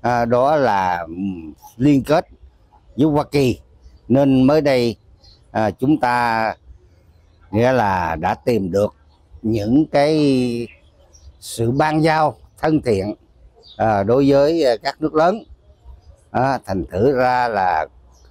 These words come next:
con thơ Sa Giếng, à, thì bằng cách là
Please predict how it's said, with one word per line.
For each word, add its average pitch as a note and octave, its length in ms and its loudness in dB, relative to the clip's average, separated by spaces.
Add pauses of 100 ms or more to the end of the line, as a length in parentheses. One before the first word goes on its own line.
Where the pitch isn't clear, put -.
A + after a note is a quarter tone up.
(360)
con C#3 240 -2
thơ C3 480 2
Sa C#3+ 240 -2
Giếng, F3 340 2 (640)
à, B2+ 300 0
thì F#2+ 340 2
bằng F#2 380 -4
cách - 220 -6
là F#2+ 520 0